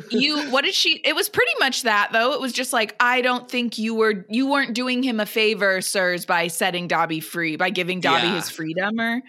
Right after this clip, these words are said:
Speaker 2: something like
Speaker 1: Couched,
Speaker 2: that.
Speaker 1: couched in politeness. Yeah.
Speaker 2: And then he was like, "What?"
Speaker 1: I'm not gonna look it up.
Speaker 2: <laughs> Which,
Speaker 1: I don't
Speaker 2: like,
Speaker 1: care.
Speaker 2: same, Harry. Like, I'd be like, "Huh?"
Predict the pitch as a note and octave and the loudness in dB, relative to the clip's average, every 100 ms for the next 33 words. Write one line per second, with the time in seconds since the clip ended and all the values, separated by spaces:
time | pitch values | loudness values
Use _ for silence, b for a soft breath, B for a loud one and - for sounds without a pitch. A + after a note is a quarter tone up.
0 | B B B - A#3 A#3 F3 D#3+ A#3 A#3 | B B B -4 -4 0 0 0 0 0
1 | B3+ F3+ E3+ - F3+ D#3 D3 C#3 A#2 A2 | 2 0 2 0 0 0 -2 -2 -2 -2
2 | F#2+ F2 G#2 - - - G2+ E2+ - - | -6 -8 -8 -14 -16 -10 -8 -8 -10 -16
3 | _ - A#3 C#4 C#4 C#4 B3+ A3 G#3+ F3+ | _ -4 0 0 0 0 0 0 0 0
4 | - _ _ _ _ _ _ _ _ F3+ | -6 _ _ _ _ _ _ _ _ 0
5 | B3+ C#3 B2+ G#2+ G2+ - - - - - | 0 0 -6 -8 -4 -2 0 0 -2 -2
6 | - B4+ - C5 F#4 G#4+ - - - - | 2 2 2 2 2 2 -4 -16 -10 -6
7 | - C#4 C4 B3 - A#3+ A3 G#3 G3 A#3 | 0 2 4 2 2 4 4 4 2 -2
8 | - _ _ B A#4 A4+ C#4+ A#3+ D4 C#4+ | -10 _ _ B -8 -4 0 2 0 0
9 | C#4+ B3+ G#3+ - _ _ - B3 | 2 2 0 -8 _ _ -2 0